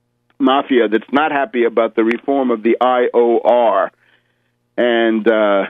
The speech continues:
<laughs> remember, the Pope says, "The devil wants to see factions inside the church."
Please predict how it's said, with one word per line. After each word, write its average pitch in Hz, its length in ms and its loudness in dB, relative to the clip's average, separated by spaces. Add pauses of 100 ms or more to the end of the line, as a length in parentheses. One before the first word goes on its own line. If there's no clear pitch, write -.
(100)
<laughs> - 140 -20
remember, 156 400 0
the 143 120 0
Pope 165 360 -4
says, 139 300 -2 (400)
"The 143 100 2
devil 151 600 -2 (260)
wants 139 320 0 (120)
to 127 180 -8
see 131 160 2
factions 110 680 -6 (1200)
inside 143 560 0
the 110 80 -6
church." - 520 -4